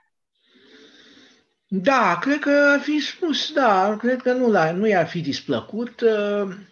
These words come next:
bun, uh, el, uh, cred că avea altă, alt mod de a judeca lucrurile și de a le înțelege. Uh, mi-e cu ne-,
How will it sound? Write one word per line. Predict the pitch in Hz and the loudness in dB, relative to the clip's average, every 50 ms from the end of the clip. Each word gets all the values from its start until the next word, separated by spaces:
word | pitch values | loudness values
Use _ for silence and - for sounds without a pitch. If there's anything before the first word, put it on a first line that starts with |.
| _ _ | _ _
bun, | 190 165 165 214 240 214 190 175 175 180 | -10 -8 -6 -4 -2 -2 -2 -2 -4 -4
uh, | 180 180 175 175 180 180 170 170 165 160 - _ _ _ _ _ _ _ _ _ 190 160 156 | -4 -2 -2 -2 -2 -2 -4 -4 -6 -12 -18 _ _ _ _ _ _ _ _ _ -10 -10 -8
el, | 175 208 226 240 233 233 226 | -4 -2 -2 0 0 -2 -2
uh, | 226 226 220 | -2 -2 -2
cred | 220 220 233 226 | -2 -4 -4 -4
că | 226 - | -2 -2
avea | 220 214 202 220 214 214 | -2 2 2 4 4 4
altă, | 208 185 170 156 - 165 147 135 131 127 120 120 113 110 107 101 87 80 - _ _ _ _ _ _ _ _ _ _ | 4 2 0 -2 -2 0 0 0 0 -2 -2 -2 -4 -4 -6 -6 -8 -12 -16 _ _ _ _ _ _ _ _ _ _
alt | _ 143 151 156 160 | _ -6 -6 -6 -4
mod | - 160 160 143 113 - | -2 0 0 0 -2 -6
de | 135 120 123 | -8 -6 -4
a | 113 113 113 113 113 | -4 -4 -6 -8 -10
judeca | 113 117 139 127 131 127 123 - 143 127 | -10 -10 -8 -6 -6 -8 -6 -4 -6 -4
lucrurile | 120 113 117 120 - 156 160 170 180 190 202 208 214 214 | -4 -6 -8 -8 -6 -6 -6 -6 -4 -4 -4 -4 -4 -6
și | 202 - - - 151 | -8 -10 -12 -14 -14
de | 139 139 139 | -12 -10 -10
a | 135 127 123 123 123 120 | -8 -8 -8 -8 -10 -10
le | 123 123 123 123 | -10 -8 -8 -8
înțelege. | 123 120 - - 117 107 120 139 156 160 165 196 208 220 220 - _ _ _ _ _ _ _ _ _ _ _ _ _ _ _ _ _ _ _ | -8 -8 -8 -8 -8 -8 -6 -6 -6 -6 -4 -6 -6 -6 -10 -14 _ _ _ _ _ _ _ _ _ _ _ _ _ _ _ _ _ _ _
Uh, | _ 180 175 175 | _ -10 -8 -6
mi-e | 180 190 202 | -4 -4 -6
cu | 202 202 208 | -4 -2 -2
ne-, | 214 214 214 | 0 0 -2